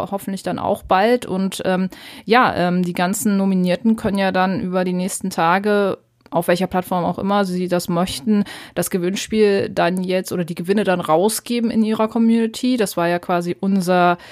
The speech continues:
unser Gift sozusagen an die Nominierten und an deren Community. Ähm, da sind auch ein paar ganz schöne Preise, aber das, wie gesagt, liegt nicht, nicht mehr in unserer Hand, sondern, ähm, in der Hand der Nominierten. Aber da werdet ihr bestimmt dann auch informiert werden, wenn das da losgeht. Und ja,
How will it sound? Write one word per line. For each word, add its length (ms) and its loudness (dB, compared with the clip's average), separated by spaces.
unser 320 0
Gift 340 -2
sozusagen 540 -2
an 100 -2
die 80 0
Nominierten 480 -2
und 160 -6
an 140 -2
deren 220 -2
Community. 640 0
Ähm, 380 -2
da 80 -6
sind 120 -6
auch 100 2
ein 60 -4
paar 120 2
ganz 140 2
schöne 220 0
Preise, 500 2
aber 160 2
das, 240 -4
wie 80 -2
gesagt, 260 -2
liegt 200 -8
nicht, 340 -10
nicht 320 -6
mehr 140 0
in 80 -10
unserer 420 -4
Hand, 200 -4
sondern, 640 -6
ähm, 340 -8
in 120 -4
der 120 -2
Hand 260 -4
der 80 -2
Nominierten. 540 2
Aber 260 4
da 160 0
werdet 180 -2
ihr 80 -6
bestimmt 300 -12
dann 100 -8
auch 140 -4
informiert 460 -6
werden, 180 -6
wenn 80 -8
das 140 -10
da 80 -10
losgeht. 440 -12
Und 300 0
ja, 340 2